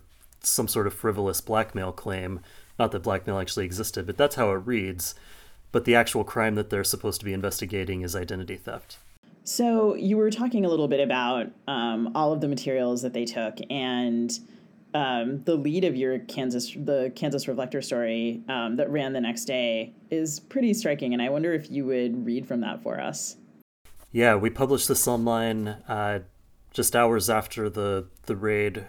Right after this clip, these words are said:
Speaker 1: I had help in writing the story from several staff members, um, Tim Carpenter, Sam Bailey, Rachel Mepro.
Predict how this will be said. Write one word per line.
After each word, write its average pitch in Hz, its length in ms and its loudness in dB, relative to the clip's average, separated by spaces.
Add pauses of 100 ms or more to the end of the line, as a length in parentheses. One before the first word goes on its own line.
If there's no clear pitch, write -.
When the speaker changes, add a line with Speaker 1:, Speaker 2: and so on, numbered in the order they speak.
(160)
Speaker 1:
I 113 80 -4
had 98 300 -2 (160)
help 117 260 0
in 110 100 -2
writing 104 260 -2
the 98 80 -6
story 104 480 -2 (160)
from 98 600 -6
several 113 280 2
staff - 360 -2
members, 98 480 -4 (420)
um, 95 260 -4
Tim 104 220 -2
Carpenter, 98 500 -2
Sam 101 300 -2
Bailey, 98 380 -4
Rachel 98 340 -4
Mepro. 95 540 -6